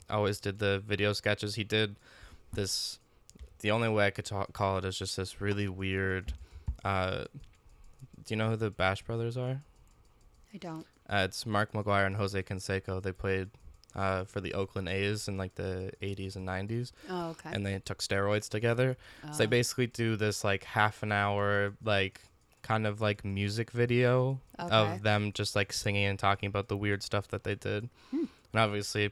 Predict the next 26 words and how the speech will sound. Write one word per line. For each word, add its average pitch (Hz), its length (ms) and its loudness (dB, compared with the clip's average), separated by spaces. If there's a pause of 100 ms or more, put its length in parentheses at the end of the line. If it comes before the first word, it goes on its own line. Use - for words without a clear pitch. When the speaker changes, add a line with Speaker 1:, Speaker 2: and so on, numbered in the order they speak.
Speaker 1:
Brooklyn 104 300 0
Nine-Nine 104 760 2
Speaker 2:
Oh, 160 220 -4 (200)
Speaker 1:
and 104 380 2
Speaker 2:
great - 180 -18
Speaker 1:
the, 104 360 2 (400)
Speaker 2:
show. 107 60 -4
Speaker 1:
uh, 104 260 2
what's 110 240 -6
the, 120 400 -2 (240)
and 110 80 0
he 110 60 4
did 107 180 4
a - 20 0
new 107 220 2
movie, 98 520 -2
uh, 95 280 -2 (180)
Palm 101 320 -2
Springs? 135 600 -4 (680)
Speaker 2:
Yeah, 196 160 -2
we 170 100 -2
haven't 170 200 -10
seen 170 160 -10
it 170 80 -12
yet, 185 180 -16
though. 180 100 -16